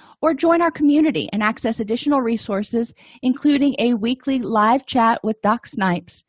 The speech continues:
at doc snipes dot com. Thanks for tuning into Happiness Isn't Brain Surgery with Doc Snipes. Our mission is to make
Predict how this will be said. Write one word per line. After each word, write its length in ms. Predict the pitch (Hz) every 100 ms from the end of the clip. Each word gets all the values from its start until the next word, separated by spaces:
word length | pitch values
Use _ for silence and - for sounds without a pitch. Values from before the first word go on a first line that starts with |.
| _ _ -
at 180 | 208 -
doc 280 | 202 214
snipes 440 | - 185 175 175 -
dot 240 | 165 -
com. 380 | - 165 160 190 _ _ _ _
Thanks 220 | 311 339 -
for 100 | 370
tuning 340 | 285 247 226
into 160 | 208 190
Happiness 460 | 190 202 220 214
Isn't 280 | 208 202 -
Brain 200 | 196 190
Surgery 420 | 180 156 120 143
with 140 | 151 175
Doc 220 | 175 175
Snipes. 500 | - 160 123 - - _ _ - -
Our 140 | 277
mission 420 | 302 330 - 180
is 160 | 156 190
to 100 | 226
make 200 | 214 208